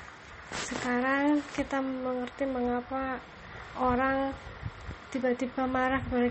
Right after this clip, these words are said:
kita atau kita marah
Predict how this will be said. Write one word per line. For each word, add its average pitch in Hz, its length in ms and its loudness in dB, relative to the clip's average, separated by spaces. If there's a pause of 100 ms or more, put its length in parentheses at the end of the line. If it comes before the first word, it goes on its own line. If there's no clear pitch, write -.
kita 262 320 -2 (320)
atau 254 480 4 (320)
kita 294 480 4 (560)
marah 262 400 4